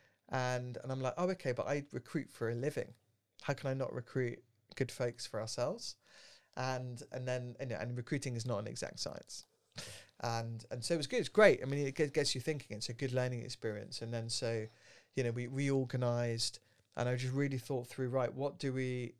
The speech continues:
really need? And this is great. Like, um, I'm just finishing my book with Stacey Shearer. And, you know, first part of recruiting is, like, define what you need. Like, what are you hiring? Why are you hiring? What do you need them to do?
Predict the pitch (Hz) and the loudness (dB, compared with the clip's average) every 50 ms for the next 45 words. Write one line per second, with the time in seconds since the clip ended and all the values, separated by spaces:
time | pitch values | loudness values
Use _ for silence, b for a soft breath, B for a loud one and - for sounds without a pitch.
0 | _ _ _ _ _ - 120 120 127 127 123 123 120 120 120 120 117 110 - - | _ _ _ _ _ -2 2 4 4 4 4 0 -2 -4 -2 -2 -2 -4 -4 -8
1 | - - - - - 135 131 - 135 127 117 - - 135 127 113 113 110 110 110 | -12 -12 -6 -2 0 2 2 2 0 -2 -4 2 4 4 4 4 2 -4 -4 -4
2 | - - - B B B B B B B B - - 117 113 107 - 120 - 135 | -6 -12 -16 B B B B B B B B -6 -4 -4 -4 -4 -2 -2 -2 -2
3 | - - 135 131 120 - - 123 120 117 117 117 120 120 - - - - - 117 | 0 0 -2 -2 -2 -2 -2 -2 -2 -2 0 2 0 0 0 0 -6 -8 -8 -6
4 | 113 - - - 120 117 117 117 - - 127 156 - B B B B B B - | -2 -2 0 0 0 0 2 0 -2 -2 -4 -6 -8 B B B B B B -2
5 | - - 127 117 117 113 123 123 139 B B B B B B B B - 123 123 | -2 0 2 2 2 2 0 -2 -2 B B B B B B B B 0 0 2
6 | 123 123 123 131 135 131 120 113 - - 160 165 165 - - - 151 151 131 120 | 0 0 -2 -2 -2 0 0 -2 0 2 2 2 2 0 2 4 4 4 4 2
7 | - _ - 120 117 113 113 117 - - - 123 117 117 - 151 160 156 - - | -2 _ 0 0 0 0 -2 -6 -12 -12 -6 -6 -6 -4 -2 -4 -2 -2 -4 -6
8 | 110 110 107 113 117 110 107 - - 113 - - - 113 113 113 107 110 117 113 | -6 -6 -6 -4 -4 -6 -6 -6 -8 -12 -6 -4 -2 -2 0 -2 -2 -4 -6 -10
9 | - _ _ - 120 113 - - - 123 120 123 117 117 113 113 - - - - | -14 _ _ -4 -2 -2 -2 -4 -6 -8 -8 -6 -6 -6 -6 -6 -8 -8 -8 -8
10 | - - - 127 120 120 120 - - 120 117 117 113 - 117 117 117 117 113 - | -8 -8 -6 -2 -2 -2 0 -2 -2 -4 -4 -6 -4 -2 -2 -2 0 0 -2 -4
11 | - 120 117 117 120 127 131 127 123 120 117 113 117 113 113 110 110 110 120 120 | -6 -4 -2 -2 0 0 0 0 0 -2 -2 -2 -2 -2 -2 -2 -4 -4 -4 -4
12 | 117 117 - - 120 120 120 - 117 117 113 - 117 117 120 113 113 120 117 | -4 -4 -4 -6 -6 -6 -6 -6 -6 -8 -6 -6 -4 -2 0 0 0 -2 -4